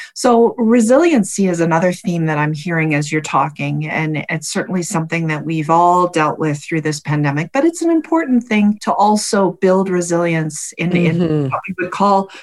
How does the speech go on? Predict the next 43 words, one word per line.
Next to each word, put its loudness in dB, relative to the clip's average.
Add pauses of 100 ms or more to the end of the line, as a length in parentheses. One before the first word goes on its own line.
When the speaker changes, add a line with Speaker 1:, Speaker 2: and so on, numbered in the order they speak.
(140)
Speaker 1:
"quote 2
unquote" 0
normal 2
life. -4 (400)
So 0
how 2
can 0
people 2 (100)
build 2 (520)
resiliency? -2 (760)
Speaker 2:
It's -4
such -2
a 0
great 0
question. 0
And 0
I 0
think -2
it 0
is 4
one 2
of -2
the -4
things 0
that 2
holds 0
us 0
in 2
good 0
stead 0
throughout 0
life, 0
through -2
all 4
the -2
transitions -2
coming. -4 (400)
I 2
think 0
of 0
this 0
almost 0
like 0